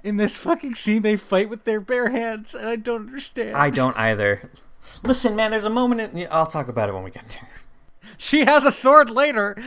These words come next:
Speaker 1: if that's what you're gonna say.
Speaker 2: Yeah, she does. So,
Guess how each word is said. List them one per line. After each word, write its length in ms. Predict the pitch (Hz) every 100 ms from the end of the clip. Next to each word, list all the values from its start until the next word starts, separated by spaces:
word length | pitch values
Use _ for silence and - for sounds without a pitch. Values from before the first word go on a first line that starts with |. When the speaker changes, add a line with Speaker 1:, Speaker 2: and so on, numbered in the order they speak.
| 247
Speaker 1:
if 140 | 196 196
that's 240 | 269 -
what 140 | 214 254
you're 80 |
gonna 200 | 233 233
say. 400 | - 285 277 185 - -
Speaker 2:
Yeah, 240 | 165 165
she 180 | 139 147
does. 420 | 131 123 110 - - - -
So, 480 | - 170 160 143